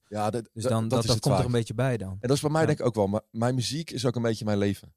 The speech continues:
Speaker 1: het is
Speaker 2: Ja.
Speaker 1: een bepaalde
Speaker 2: Ja.
Speaker 1: levensstijl. Ik, ehm, dat merkte, in die bus gisteren zaten ook een aantal mensen die ik niet kende. Maar je voelt gewoon, weet niet, je sna-, je, je snapt elkaar gewoon.
Speaker 2: Nou, ik, ik zit, ik, ik moet eerlijk zeggen
Speaker 1: Ik heb het ook met humor, daar
Speaker 2: Ja.
Speaker 1: moeten we ook nog steeds een keer een aflevering over maken. Daar heb ik het ook mee.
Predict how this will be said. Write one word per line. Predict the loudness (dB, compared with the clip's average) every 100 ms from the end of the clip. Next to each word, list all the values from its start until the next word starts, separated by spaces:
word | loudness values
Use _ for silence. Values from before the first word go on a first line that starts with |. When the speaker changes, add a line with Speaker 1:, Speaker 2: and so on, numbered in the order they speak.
| _
Speaker 1:
het | _
is | -6
Speaker 2:
Ja. | -4
Speaker 1:
een |
bepaalde | -2 0 2
Speaker 2:
Ja. | 2
Speaker 1:
levensstijl. | 0 -2 -4 -6 -6
Ik, | -16 -8
ehm, | -6 -6 -8 -16 _ _ _ _ -14
dat | -4
merkte, | 0 0 -2 -10 -8
in | -6
die | -2
bus | -2 -2
gisteren | -4 -4
zaten | -2 -2 -2
ook |
een | -4
aantal | -4 -2
mensen | -4 -4
die | -8
ik |
niet | -4
kende. | -4 -4 -6 -10 _ _ -4
Maar | -2
je |
voelt | 0 -2
gewoon, | 2 2 2 -6 _ _ _ -8
weet | -4
niet, | -2
je |
sna-, | -2 -2 -4
je, | -4 -4 -4 -6
je | -4 -2
snapt | -2 -4 -6
elkaar | -2 0 -2
gewoon. | -2 -2 0
Speaker 2:
Nou, | 4 6 6
ik, | 2 -8 -12
ik | -10
zit, | -8 -8 -12 _
ik, | -18 -16
ik | -8
moet | -4 0
eerlijk | 0 0
zeggen | -2
Speaker 1:
Ik | 2
heb | 4
het | 4
ook |
met | 4
humor, | 2 4 4
daar | 4
Speaker 2:
Ja. | 4
Speaker 1:
moeten | 6 4
we |
ook | 2
nog | 0 -2
steeds | 0 0
een |
keer | 2
een | 0
aflevering | 2 0 0 0
over | -4 -2
maken. | -4 0
Daar | 0
heb | 0
ik |
het | -4
ook | -4
mee. | 0 0 -2